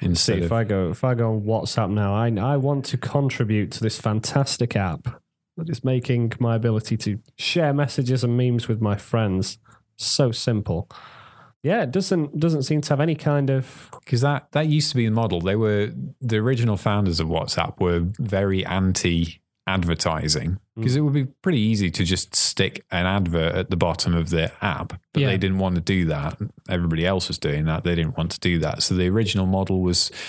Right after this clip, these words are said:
Speaker 1: what was it? Something like you could use it for a year, and then after a year it would start charging you or something like that.
Speaker 3: Yeah, it was, you got, you got a year free, I think, and then you had to pay sixty-nine pence a year.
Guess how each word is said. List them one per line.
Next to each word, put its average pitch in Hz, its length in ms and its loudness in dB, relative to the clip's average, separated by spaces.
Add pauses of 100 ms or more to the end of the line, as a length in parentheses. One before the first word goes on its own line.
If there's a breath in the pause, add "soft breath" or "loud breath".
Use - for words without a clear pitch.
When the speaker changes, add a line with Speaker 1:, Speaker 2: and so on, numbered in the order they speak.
(160 loud breath)
Speaker 1:
what 127 140 2
was 113 80 2
it? 92 140 0
Something 107 200 2
like 101 180 2
you 98 120 2
could 110 160 0
use 123 180 4
it 113 140 -2
for 107 120 0
a 95 60 2
year, 92 560 0
and 98 160 2
then 92 80 4
after 92 320 0
a 92 60 2
year 92 340 2
it 95 140 -2
would 95 100 -2
start 98 320 0
charging 117 540 0
you 156 180 2
or 156 60 2
something 117 300 0
like 110 180 2
that. 151 260 2 (100)
Speaker 3:
Yeah, 170 300 2
it 151 160 0
was, 170 340 0
you 185 200 0
got, 190 280 0 (120)
you 175 140 2
got 180 120 2
a 175 60 2
year 180 240 2
free, 135 400 0
I 127 60 -2
think, 127 400 0 (220)
and 143 220 4
then 139 280 4
you 135 180 2
had 135 140 -2
to - 40 -6
pay 135 180 2
sixty-nine 135 680 2
pence 135 280 2
a 135 40 2
year. 135 260 4